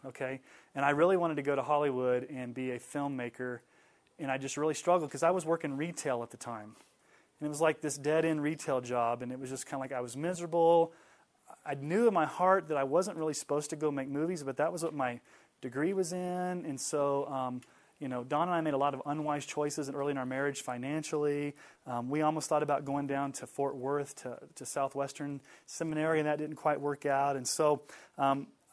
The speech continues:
I was kinda miserable for two years, and Dawn never said a word to me. I mean, she prayed for me behind the scenes, and then my dad was a pastor. So we're, we're at church one Sunday, and we had a dr-, you know, we were driving to church. I led worship, and, uh, I don't remember what my dad's sermon was on, but it was something about being obedient to God.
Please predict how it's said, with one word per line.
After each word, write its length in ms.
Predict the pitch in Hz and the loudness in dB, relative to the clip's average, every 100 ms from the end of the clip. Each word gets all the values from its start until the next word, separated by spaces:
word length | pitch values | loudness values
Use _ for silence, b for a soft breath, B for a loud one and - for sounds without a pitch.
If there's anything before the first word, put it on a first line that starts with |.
| - - | -16 2
I 80 | 214 | 4
was 120 | 202 | 4
kinda 220 | - 196 | 2 2
miserable 440 | 151 160 165 165 175 | 2 0 2 2 0
for 120 | 147 | 0
two 180 | - 156 | -2 0
years, 400 | 147 147 156 143 | 2 2 0 -2
and 80 | 143 | 2
Dawn 220 | 170 220 | 4 4
never 200 | 196 165 | 0 0
said 180 | 170 139 | 0 2
a 40 | |
word 220 | 135 131 | 0 -2
to 100 | 123 | -6
me. 200 | 123 117 b b b - | -14 -16 b b b -6
I 40 | |
mean, 80 | 139 | -4
she 160 | 180 | -4
prayed 260 | - 165 160 | 2 2 2
for 80 | 160 | 0
me 120 | 156 | 0
behind 280 | 139 147 147 | -2 -2 -4
the 60 | |
scenes, 320 | - 139 139 135 | -4 -2 -2 -2
and 80 | |
then 80 | 143 | 0
my 100 | 170 | 2
dad 220 | 165 175 | 6 6
was 140 | 170 143 | 4 0
a 40 | |
pastor. 340 | 156 151 151 123 | 0 0 -2 -2
So 140 | 151 | 4
we're, 220 | 185 196 B B 202 | 6 6 B B 8
we're 120 | 226 | 8
at 60 | |
church 300 | - 214 208 | 8 4 6
one 100 | 160 | 2
Sunday, 280 | 147 160 143 | 2 2 2
and 60 | 147 | 2
we 60 | |
had 100 | 190 | 2
a 40 | 170 | 0
dr-, 180 | 139 156 | -4 -2
you 100 | 143 | 0
know, 80 | |
we 160 | 143 160 | 0 0
were 140 | 151 | -2
driving 320 | 151 151 156 160 | 0 2 2 0
to 80 | |
church. 260 | - 143 131 | -2 -2 0
I 100 | 143 | 0
led 180 | 151 139 | 0 0
worship, 420 | 143 139 143 - B B B 139 | 0 0 -2 -4 B B B -6
and, 160 | 131 | -2
uh, 80 | 131 | 2
I 60 | 151 | 2
don't 120 | 202 | 4
remember 200 | 170 160 | 2 0
what 140 | 143 135 | 0 0
my 40 | |
dad's 240 | 139 135 | 0 0
sermon 240 | - 151 143 | 0 0 0
was 140 | 127 | 0
on, 100 | 131 | 0
but 80 | 131 | 0
it 40 | |
was 100 | 127 | 0
something 220 | - 185 147 | 0 0 0
about 200 | 135 139 | 0 2
being 160 | 143 | 0
obedient 460 | 123 147 160 135 - | 0 -2 -2 -4 -6
to 80 | 131 | 0
God. 340 | 131 120 | 2 2